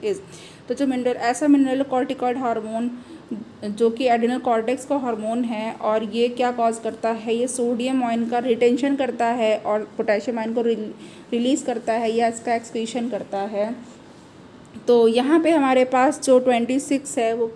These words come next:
उसका क्या होगा? एल्डोस्टेरॉन। ओके, एल्डोस्टेरॉन हार्मोन यानी कि डी वाला option बिल्कुल correct है। ट्वेंटी सेवन, ट्वेंटी सेवन है, the hormone that initiate ejection of milk। ऐसा hormone जो milk ejection को initiate करता है, stimulate milk production,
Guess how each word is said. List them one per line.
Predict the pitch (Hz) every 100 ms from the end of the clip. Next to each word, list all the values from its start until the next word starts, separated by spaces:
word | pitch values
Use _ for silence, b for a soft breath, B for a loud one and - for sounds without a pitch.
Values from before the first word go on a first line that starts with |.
| -
उसका | - -
क्या | 240 240
होगा? | 226 240 269
एल्डोस्टेरॉन। | 226 208 233 254 - - 208 196 180 170 - B B B 277
ओके, | 294
एल्डोस्टेरॉन | 247 208 240 240 240 214 208
हार्मोन | 220 196 214 277 240
यानी | 233
कि | 220 254
डी | 202 226 202
वाला | 185 170 175
option | 175 226
बिल्कुल | 226 220 247
correct | 240 190 180 -
है। | 180
ट्वेंटी | 196 - - 254 254 262 285
सेवन, | 240 196 196 - B B B B -
ट्वेंटी | 254 254 302
सेवन | 294 262 277
है, | 285 262 240 247 220
the | 262 254
hormone | 254 254 247 262 302 285
that | 262 269
initiate | 269 247 247 262 262 -
ejection | 233 226 - 262 254
of | 254 - 208
milk। | 196 196 -
ऐसा | 220 269
hormone | 254 233 233 240
जो | 247 233
milk | 220 214 240
ejection | 226 208 - 226
को | 233
initiate | 226 220 226 226
करता | 240 247 240 262
है, | 262 247
stimulate | - 247 233 233 269 262
milk | 226 220
production, | - 240 226 - 277